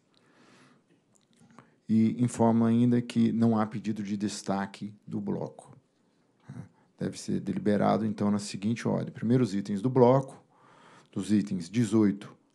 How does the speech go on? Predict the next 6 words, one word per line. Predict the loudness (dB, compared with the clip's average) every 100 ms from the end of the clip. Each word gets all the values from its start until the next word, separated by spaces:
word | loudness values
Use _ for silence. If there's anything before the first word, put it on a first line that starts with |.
| -14
a | -10
sessenta, | -8 -8 -2 -2 -2 -4
excetuado | -6 -8 0 2 2 2 -2 -12 -20 -20 -6
o |
item | -6 -2 -4
vinte. | 0 2 4 2 -6 -14